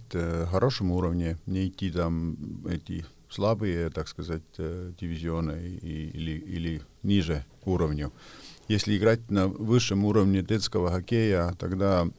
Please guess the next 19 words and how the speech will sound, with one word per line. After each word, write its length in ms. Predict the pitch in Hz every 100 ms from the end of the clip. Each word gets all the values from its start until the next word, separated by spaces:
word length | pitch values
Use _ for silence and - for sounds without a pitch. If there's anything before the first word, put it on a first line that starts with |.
| - - _ -
там 320 | 92 92 90 - - _ -
твои 420 | - 98 101 98 - - - - - - -
напарники, 640 | 90 - 104 110 90 -
с 80 | -
кем 160 | - 90
ты 140 | 95
там 220 | 87 82 87
играешь, 360 | - 95 82
что 280 | - - 90
они 440 | 85 95 95 90 85 -
тоже 220 | 123 107
на 60 |
хорошем 500 | 78 82 92 - 85
уровне, 340 | 85 82 78 80
и 360 | 82 85 85
развитие 720 | 82 90 98 131 120 90 80 76
идет 400 | - 85 98 -
от 180 | 90 -
этого. 420 | 101 - 80 73